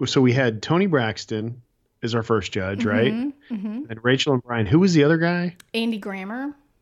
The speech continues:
Speaker 1: Who was that?
Speaker 2: He's a pop singer that has a lot of upbeat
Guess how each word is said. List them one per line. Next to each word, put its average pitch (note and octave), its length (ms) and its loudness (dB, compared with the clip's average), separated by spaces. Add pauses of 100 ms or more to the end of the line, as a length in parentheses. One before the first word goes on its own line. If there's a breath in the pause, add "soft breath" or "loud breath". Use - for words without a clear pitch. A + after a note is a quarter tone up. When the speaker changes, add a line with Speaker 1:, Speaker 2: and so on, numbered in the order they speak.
(220)
Speaker 1:
Who D3+ 80 -6
was C3 140 -4
that? G#2 260 -4 (340 soft breath)
Speaker 2:
He's D4 300 -4
a C#4 80 0
pop G3 420 -4
singer F#3 400 -6
that F#3 160 -8
has F3+ 220 -6
a G3 60 -10
lot F#3 260 -6
of F3 180 -8 (120)
upbeat F#3+ 640 -10